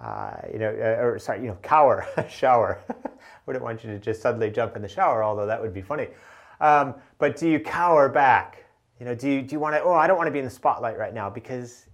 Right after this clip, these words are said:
if I compete against that person,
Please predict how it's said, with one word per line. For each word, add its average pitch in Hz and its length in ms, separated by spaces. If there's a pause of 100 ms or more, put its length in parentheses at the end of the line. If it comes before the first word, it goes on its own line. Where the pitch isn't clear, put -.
(220)
if 131 340 (100)
I 247 560 (960)
compete 160 320
against 131 260
that 123 160
person, - 300